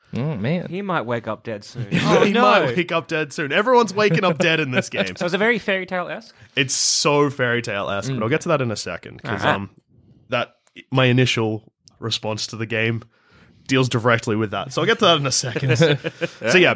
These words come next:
Speaker 3: uh, basically pretty much quickly, uh, pretty early on in the game, you f-, need, you find out you need to go to a mirror to get back to your sad dad and
Speaker 1: Okay.
Speaker 3: stop him from being sad and be like, "Papa, it's
Speaker 2: Um,
Speaker 3: me. I'm not dead."
Speaker 2: <laughs> But I am kinda.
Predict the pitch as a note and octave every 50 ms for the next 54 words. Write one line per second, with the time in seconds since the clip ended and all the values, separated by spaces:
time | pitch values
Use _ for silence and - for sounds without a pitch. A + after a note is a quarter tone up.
0 | - - B2+ B2+ B2 F3 F3+ - G3+ F3+ - - F#3+ F#3 F#3+ F3 - - - D#3
1 | - C#3+ C3+ - B2 B2+ A2 - D#3+ D#3+ D3+ C#3 B2+ B2 A#2 A2+ A2 G#2+ F#2+ G#2
2 | G2 G2+ G#2 G2+ - - - A2 A#2 A2 - _ _ A2+ A2+ - - A#2 A2+ A2+
3 | A2+ E2+ G#2 A2 A2+ A2 - B2 - A#2 A2 A2+ - - A#2+ - G#2+ A2 A2 A2
4 | A#2+ C#3+ E3+ A3 - - - - _ _ _ _ - - A#2+ G#2+ A#2 G#2 - B2+
5 | A2 G#2 G2+ - - - A#2+ A2 G#2+ G#2+ F#2+ - - B2 A#2+ A#2+ A2+ G#2 A#2+ G#2
6 | G#2+ A#2 D3 E3 - _ - - E3 - D3+ B2 A#2 B2 A#2+ A2+ A2+ B2 A#2 A2
7 | A#2 A2+ A2 A2 G#2+ - B2+ A#2+ A#2+ A#2+ A2+ A2 A2+ A#2 A#2 A2+ - - F#3+ -
8 | B3+ B3 B3 A3 G#3 F3+ D3+ C3+ B2 - _ _ _ _ - _ _ - F3 E3
9 | E3+ F#3+ A#3 A#3+ A#3+ G#3+ F#3+ D#3 C#3 B2+ A#2+ - _ - _ _ - F3+ G3+ G#3
10 | G#3 A3+ A#3+ G#3+ E3+ A3+ A#3 A#3+ A3 F3 - - G#3+ G3+ - - A3+ A3+ - G#3
11 | G3 F#3+ F#3+ F#3+ F#3+ F#3+ F#3 E3+ E3 - E3 D#3 D3 C#3 C3 A2+ G2+ A2 A2+ C#3
12 | E3+ - - - B3 E3+